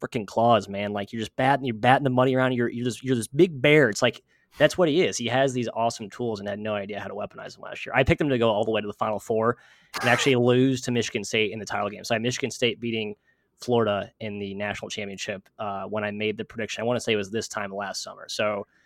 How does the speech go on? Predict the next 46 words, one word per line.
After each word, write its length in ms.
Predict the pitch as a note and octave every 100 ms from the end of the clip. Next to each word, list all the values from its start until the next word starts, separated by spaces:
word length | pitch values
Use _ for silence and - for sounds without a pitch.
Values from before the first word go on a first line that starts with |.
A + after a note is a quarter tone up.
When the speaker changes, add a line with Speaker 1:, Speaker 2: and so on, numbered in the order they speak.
| _ _ _
Speaker 1:
um, 380 | G#2+ G#2+ G2+ G2+
I 120 | A#2
probably 320 | A#2+ - D#3
shouldn't 220 | A2+ A#2+ G2+
broadcast 500 | A2+ A2 A2+ G2+ -
that, 240 | G#2 F2
but 200 | A#2 G#2+
there 180 | C3 C#3
it 60 |
is. 240 | D#3 G#2 - _
Um, 180 | A2 G#2+
even 220 | B2 B2+
the 60 | A#2
smartest 340 | - A#2+ A2
guys 200 | B2 A2+
in 40 | G#2
the 60 |
room, 300 | G2+ G#2 A2
which 180 | G#2+ -
I'm 80 | G#2+
gonna 240 | G#2 G#2 G2 _ _ _ _ _ _ - -
tout 220 | - -
myself 440 | G#2 F#2+ G#2+ G#2
as 180 | G2+ F#2+
right 160 | G2+ G2
now, 240 | G2+ G#2 -
uh, 200 | G#2 G2
screw 320 | F#2+ - C3+ C3
up. 140 | - _ _ _ _ _ _ _ -
Speaker 2:
Yeah, 200 | C#3 B2+ _ _
they 120 | B2+ B2
do. 280 | C3+ B2+ - - -
Uh, 180 | - A2+
Florida 300 | - C#3+ C#3
was 260 | C3 C3+ B2
on 220 | C3 C3
track 260 | - C3+ B2+
to 60 |
be 120 | A#2+ A#2
a 40 |
nine 380 | A2 A2 A2+ A#2+
seed, 320 | - C3 C3
since 180 | A#2+ A2
I'm 80 | A2
sure 280 | - A#2+ A2+
many, 480 | A2+ A2+ A2+ A2+